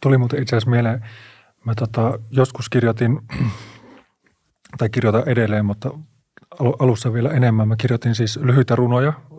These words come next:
ha-, haikumittaisia runoja. Ja tota, mulla oli pieni vihko, mihin sitten tota, silloin kun tuli mieleen, niin kirjoitin tota, yleensä meditaation jälkeen kirjoitin tota runoja. Ja mä summasin, että –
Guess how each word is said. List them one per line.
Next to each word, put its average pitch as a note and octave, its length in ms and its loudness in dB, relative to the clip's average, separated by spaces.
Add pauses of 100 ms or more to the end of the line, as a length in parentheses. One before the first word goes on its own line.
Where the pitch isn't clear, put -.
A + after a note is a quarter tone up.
(160)
ha-, - 240 -16
haikumittaisia A2+ 720 0
runoja. A#2+ 340 2 (960)
Ja A2 80 -4
tota, A2 300 -6 (240)
mulla - 240 -18
oli A2 120 2
pieni A#2+ 340 2
vihko, A2+ 360 0 (800)
mihin G#2 200 -4
sitten - 200 -14
tota, G#2+ 420 -4 (920)
silloin B2+ 300 2
kun F3 100 0
tuli F3 180 4
mieleen, B2 340 2
niin A2+ 120 -2 (520)
kirjoitin A2 420 0
tota, A2 200 -2
yleensä C#3 300 4
meditaation A#2 540 0
jälkeen G2 500 0 (360)
kirjoitin G#2+ 400 -4
tota B2 260 -10 (720)
runoja. A2 240 0
Ja G#2+ 60 2
mä A2 100 0
summasin, A2 460 2
että – G#2 240 -4